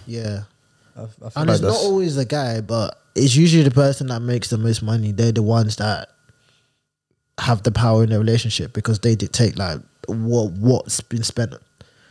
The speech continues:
Speaker 1: Like, if you go on a holiday, if they're the, if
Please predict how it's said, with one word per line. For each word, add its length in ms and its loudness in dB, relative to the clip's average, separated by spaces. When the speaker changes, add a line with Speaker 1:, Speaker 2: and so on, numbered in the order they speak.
Speaker 1:
Like, 220 -6
if 240 -2
you 60 0
go 100 4
on 100 4
a 40 2
holiday, 640 2
if 180 0
they're 160 2
the, 180 -4
if 280 -6